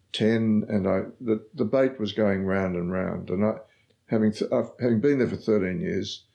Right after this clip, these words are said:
it seemed to me it was time to move on. So I applied, w-, when Gough went into opposition after he lost government, I, uh,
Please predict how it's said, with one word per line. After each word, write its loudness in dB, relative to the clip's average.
it -6
seemed 2
to -2
me 0
it 0
was -8
time -2
to -6
move -6
on. -8
So 2
I 4
applied, 0
w-, -2
when 0
Gough 2
went 2
into 0
opposition 0
after 0
he 2
lost 0
government, -2
I, 2
uh, 0